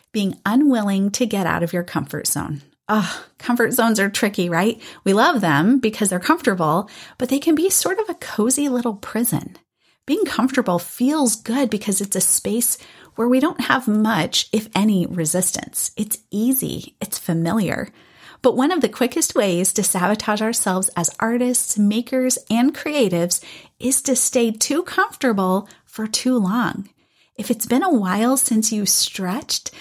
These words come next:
since you did something new and unfamiliar, then ask yourself if it's time. I love to do the things I'm good at, but I don't know that I would grow very much if I just kept doing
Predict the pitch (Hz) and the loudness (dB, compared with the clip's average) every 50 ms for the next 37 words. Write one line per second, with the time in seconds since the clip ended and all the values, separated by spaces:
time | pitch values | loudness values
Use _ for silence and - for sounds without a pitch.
0 | - - - - 240 214 214 233 214 190 - 214 226 240 - - 220 220 - 208 | -20 -8 -2 0 0 2 2 2 0 2 2 2 0 2 2 0 0 2 2 2
1 | 196 185 185 185 190 208 226 240 - 190 196 185 - - 196 220 240 - - 208 | 2 4 4 2 4 2 2 0 2 0 0 0 0 2 2 2 2 2 0 0
2 | 190 180 170 185 208 233 254 254 - 240 220 233 233 - - 226 233 302 - - | 2 2 0 0 0 -2 -2 -2 -2 -2 0 0 0 -2 -2 -2 0 0 0 0
3 | - 320 320 - - - - 175 185 202 - - _ - 196 196 - 208 208 - | -2 -4 -4 -2 0 2 2 2 2 -2 -6 -14 _ -8 -6 -4 -4 -6 -4 -4
4 | - - - - - 185 180 185 180 160 143 143 139 - _ _ _ - _ _ | -6 -6 -6 -8 -6 -4 -2 0 0 0 -2 -4 -6 -10 _ _ _ -20 _ _
5 | _ _ _ _ _ _ _ 262 262 247 226 220 220 233 233 - - 208 202 190 | _ _ _ _ _ _ _ 2 2 4 4 4 2 2 2 0 0 0 0 0
6 | 170 - 165 - 165 165 165 156 - 160 160 160 - 156 147 143 143 143 139 - | 0 -2 -2 -2 -2 -2 0 0 -2 -2 -4 -4 -4 -6 -4 -4 -6 -6 -8 -10
7 | - - - - - - _ _ 220 240 254 254 254 220 - 277 330 370 392 - | -16 -18 -20 -20 -20 -20 _ _ 2 4 4 4 4 4 4 2 0 0 2 2
8 | 247 269 302 302 294 302 277 254 240 233 220 202 - - 202 196 214 214 220 202 | 2 2 4 2 0 0 0 2 2 0 0 -2 -2 -2 0 0 0 0 -2 0
9 | 202 202 190 170 175 - - 180 - 175 175 - - - 190 226 233 - - - | 0 0 0 0 0 -2 -2 -4 -2 -4 -4 -4 -4 -4 -4 -2 -2 -2 -4 -4
10 | - - 320 - - - 220 196 185 185 180 175 | -4 -6 -8 -6 -2 -2 0 0 0 0 -2 -4